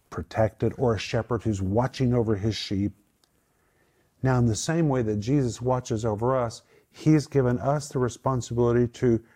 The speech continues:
like a soldier, watch over what's been entrusted to us and not surrender it. We're to keep it. And that makes me think about what I'm teaching this week in the program,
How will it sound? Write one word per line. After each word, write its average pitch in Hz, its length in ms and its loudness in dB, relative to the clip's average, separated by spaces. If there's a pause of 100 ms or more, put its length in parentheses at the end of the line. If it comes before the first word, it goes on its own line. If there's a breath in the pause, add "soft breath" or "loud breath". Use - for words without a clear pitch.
(300 soft breath)
like 127 260 2
a 104 80 2
soldier, 120 480 2
watch 127 360 4 (100)
over 135 240 0
what's 120 280 2
been 123 220 -2
entrusted 131 600 -2
to 123 160 4
us 135 460 -2 (720 loud breath)
and 80 120 -8
not 90 200 -4
surrender 101 520 -4
it. - 200 -20 (1900)
We're 80 80 -8
to 69 160 -16
keep - 340 -8
it. - 100 -18 (460 soft breath)
And 82 120 -8
that 101 140 -2
makes 120 300 -2
me 123 120 0
think 120 240 -2
about 110 360 -2
what 107 160 -4
I'm 107 120 -4
teaching 139 400 2
this 110 220 -4
week 107 220 -2
in 101 60 -2
the 104 80 -2
program, 107 540 -2